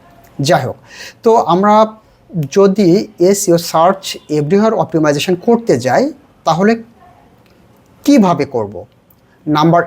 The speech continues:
এক, প্রথমে আমরা ক-, এটা অপটিমাইজ করব এআই টুলসের ক্ষেত্রে, সেটা চ্যাট জিপিটি, Perplexity, Gemini,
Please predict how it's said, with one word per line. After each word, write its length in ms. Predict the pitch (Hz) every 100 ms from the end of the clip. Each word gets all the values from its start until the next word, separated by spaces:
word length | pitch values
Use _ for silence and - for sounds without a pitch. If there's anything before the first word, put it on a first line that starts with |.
| -
এক, 320 | 123 165 - _ _
প্রথমে 360 | 180 185 214
আমরা 260 | 220 160 170 170
ক-, 340 | 151 143 139 135 _ -
এটা 540 | 151 156 151 147 147 -
অপটিমাইজ 440 | 135 135 147 147 147
করব 220 | 147 147 151
এআই 220 | 160 160
টুলসের 380 | 147 143 127 139
ক্ষেত্রে, 340 | - 113 170
সেটা 420 | 196 143 135 127 -
চ্যাট 300 | - 170 170
জিপিটি, 500 | 170 170 170 185 196 202
Perplexity, 760 | - 139 - 165 151 165 175 220 262 - _ _ 135
Gemini, 720 | 123 156 147 143 143 151 247